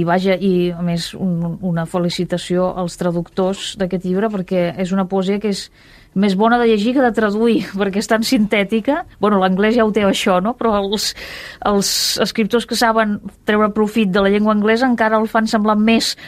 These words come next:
compacte i més sintètic. I això, fins i tot en una llengua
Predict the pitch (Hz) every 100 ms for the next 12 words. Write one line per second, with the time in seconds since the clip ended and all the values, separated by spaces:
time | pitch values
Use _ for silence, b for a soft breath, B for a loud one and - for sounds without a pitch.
0 | B 214 196 185 151 - 269 175 - 190
1 | 214 - 214 180 180 160 165 156 202 185
2 | 185 214 220 233 B B B B - 208
3 | 196 220 233 220 214 214 208 208